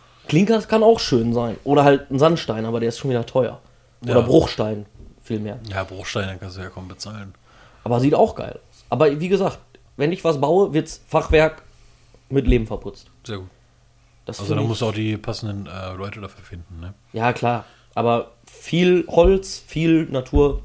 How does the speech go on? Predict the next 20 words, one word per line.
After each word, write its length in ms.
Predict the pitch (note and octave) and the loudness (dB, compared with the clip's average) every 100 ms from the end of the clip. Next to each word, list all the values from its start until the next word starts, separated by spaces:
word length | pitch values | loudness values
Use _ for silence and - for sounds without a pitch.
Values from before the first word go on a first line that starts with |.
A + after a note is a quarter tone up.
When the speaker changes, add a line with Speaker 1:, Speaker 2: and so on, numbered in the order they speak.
| - | -8
Speaker 2:
Mhm. 360 | A#2+ A2+ A#2+ - _ _ _ _ _ - - - | -8 -8 -10 -14 _ _ _ _ _ -12 -12 -14
Speaker 1:
Find 200 | - C#3 | -18 -18
ich 180 | - D3 | -12 -10
richtig 300 | D3 D3+ - | -8 -12 -10
gut. 260 | C3+ G#2 - _ _ _ _ _ _ _ _ _ _ _ - _ | -8 -10 -14 _ _ _ _ _ _ _ _ _ _ _ -20 _
Wenn 80 | A2+ | -8
ich 100 | - | -4
eins 240 | B2 D3+ | -4 -6
hasse, 180 | E3+ - | -8 -8
sind 180 | D3 C#3+ | -8 -8
das 120 | C#3 | -10
Fliesen. 640 | - D3 C#3 C#3 A#2 G#2 F#2+ | -10 -10 -8 -6 -8 -8 -10
Aber 180 | G#2 A2+ | -8 -6
im 120 | A2+ | -6
Bad 180 | B2 - | -8 -8
kommt 240 | B2+ - | -8 -6
man 140 | A#2+ | -8
da 80 | A#2 | -6
ja 120 | A#2 A#2 | -4 -2
leider 340 | A2+ A2+ A#2+ | -2 -2 -4